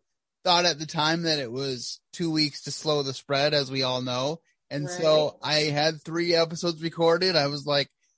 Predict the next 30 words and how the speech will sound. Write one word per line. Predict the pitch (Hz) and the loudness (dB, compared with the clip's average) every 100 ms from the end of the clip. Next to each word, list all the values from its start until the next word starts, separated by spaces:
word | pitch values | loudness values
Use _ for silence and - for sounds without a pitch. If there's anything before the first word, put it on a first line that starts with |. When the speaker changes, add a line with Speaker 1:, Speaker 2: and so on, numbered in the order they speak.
| _ _ - | _ _ 0
Speaker 1:
"Well, | 175 | 2
I | 185 | 2
can | 175 | 2
handle | 165 170 165 156 | 0 0 -2 -2
a | 147 | -4
three-week | 147 151 151 147 139 | -6 -4 -2 -4 -2
hiatus." | 139 139 143 160 185 - | -2 0 0 0 -2 -4
And | 143 139 | -6 -4
then | 147 147 147 143 _ _ _ _ - | -4 -4 -6 -12 _ _ _ _ -4
three | 165 | 0
weeks | 165 160 - | 2 0 -2
came | 175 165 | -4 -2
and | 156 147 | 0 0
went, | 147 170 - - | 0 0 -4 -10
and | 143 143 139 139 135 _ _ | -8 -6 -8 -10 -12 _ _
nothing | 151 147 147 156 156 | -12 -6 -4 -4 -4
was | 147 143 | -4 -6
being | 139 147 147 | -4 -4 -6
changed | - 147 156 143 | -6 -4 -4 -6
as | 135 | -6
far | 143 147 151 | -2 0 0
as | 139 | -2
the | 147 | -2
lockdowns. | 143 143 143 147 156 175 156 | 0 0 0 -2 0 -2 -2
And | 143 | -2
I | 139 | -2
was | 135 | -2
like, | 139 127 | -6 -4
"Either | 147 147 143 | -6 -2 0
I | 139 139 | 2 0